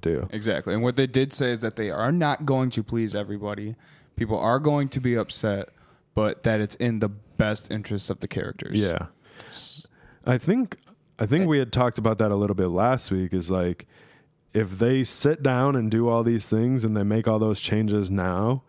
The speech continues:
Speaker 1: with a plan moving forward, I think people will be able to forgive them a little bit more than if they're just, like, shuffling for the next ten years.
Speaker 2: Yeah.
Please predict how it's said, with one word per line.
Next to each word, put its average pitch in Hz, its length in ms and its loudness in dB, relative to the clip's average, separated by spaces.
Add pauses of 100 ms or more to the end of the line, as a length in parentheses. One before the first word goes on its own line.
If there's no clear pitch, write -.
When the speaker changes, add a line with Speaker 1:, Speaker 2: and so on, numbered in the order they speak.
(480)
Speaker 1:
with 113 280 2
a 104 60 0
plan 110 400 0
moving 104 320 0
forward, 110 540 0 (200)
I 98 100 -2
think 117 300 0
people 104 280 0
will 104 100 0
be 104 140 0
able 101 220 2
to 101 120 0
forgive 104 460 0
them 104 180 0
a 98 60 0
little 101 200 0
bit 95 180 0
more 104 500 2
than 95 200 0
if 95 160 -2
they're 95 260 0
just, 92 260 -2
like, 92 180 0 (500)
shuffling 107 580 0
for 104 120 0
the 104 100 0
next 101 280 -4
ten 98 220 -2
years. 101 580 -2
Speaker 2:
Yeah. 110 200 0